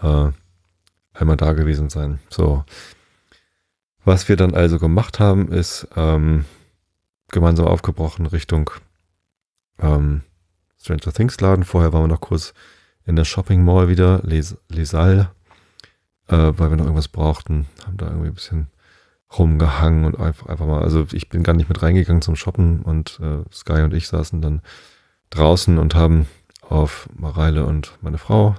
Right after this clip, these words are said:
Steff gewartet und haben einfach auch Leute angeguckt und, und Touristen angeguckt und geguckt, wie da so das Leben spielt. Aber auch ganz entspannt.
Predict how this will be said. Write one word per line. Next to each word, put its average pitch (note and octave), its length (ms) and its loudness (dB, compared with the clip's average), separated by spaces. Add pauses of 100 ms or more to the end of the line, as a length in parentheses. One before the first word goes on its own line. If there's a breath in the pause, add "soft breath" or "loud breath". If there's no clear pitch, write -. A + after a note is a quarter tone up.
(120)
Steff - 420 -6
gewartet E2 540 -4 (1700)
und E2+ 80 4
haben E2+ 140 4
einfach E2 240 -2
auch - 220 -6
Leute D2+ 280 -2
angeguckt D#2+ 480 -10
und, D2+ 300 -10
und D2+ 220 -12
Touristen F2+ 400 0
angeguckt D2+ 600 -2
und D#2 160 -8
geguckt, - 380 -12
wie - 60 -8
da E2 120 -2
so G2+ 100 -8
das - 240 -14
Leben D#2+ 280 -8 (580 soft breath)
spielt. - 580 0 (600 loud breath)
Aber - 120 -20
auch - 80 -20
ganz - 200 -8
entspannt. E2+ 500 -4